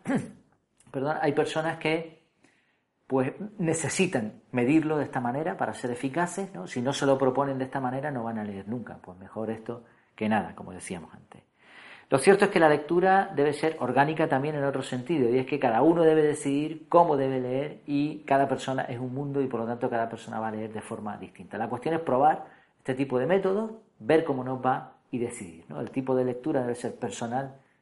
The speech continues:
e intransferible como la mayoría de las cosas en tu, en la vida, ¿no? En, en tu vida y en la vida de todos. Si-, sea como sea, como decía Joseph Addison, aunque esta frase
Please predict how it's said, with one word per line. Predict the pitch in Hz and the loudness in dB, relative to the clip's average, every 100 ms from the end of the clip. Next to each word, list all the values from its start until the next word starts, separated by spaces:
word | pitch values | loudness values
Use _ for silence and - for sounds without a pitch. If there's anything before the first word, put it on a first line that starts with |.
| _ | _
e | 139 | -4
intransferible | 139 135 - 120 135 151 | 0 0 2 2 6 6
como | 139 123 | 6 4
la | 113 | 2
mayoría | 110 113 131 | 2 2 2
de | 127 | 2
las | 110 | 2
cosas | - 107 113 101 | -2 -4 -4 -8
en | |
tu, | 95 98 98 - | -8 -8 -8 -8
en | 117 | -6
la | 98 | -6
vida, | 90 90 | -8 -14
¿no? | 92 123 | -14 -12
En, | 101 98 - | -12 -12 -10
en | 110 | -8
tu | 117 113 | -4 -2
vida | 113 110 | 0 -2
y | 98 | -2
en | |
la | 95 | -4
vida | 98 90 | -6 -8
de | 90 | -12
todos. | 92 90 - _ _ - - - - - - - | -14 -14 -18 _ _ -20 -18 -18 -18 -20 -20 -8
Si-, | - - | -8 -4
sea | - 180 143 | 8 8 10
como | 143 | 6
sea, | 131 170 170 175 | 4 6 6 6
como | 170 131 | 4 2
decía | 127 - 143 135 127 120 113 - 117 | 2 6 8 10 12 10 8 0 2
Joseph | 160 160 139 - | 4 6 2 6
Addison, | 151 170 - 185 | 6 6 2 0
aunque | 135 110 | -2 -4
esta | 123 117 | -4 -2
frase | 127 120 123 113 | -2 0 0 0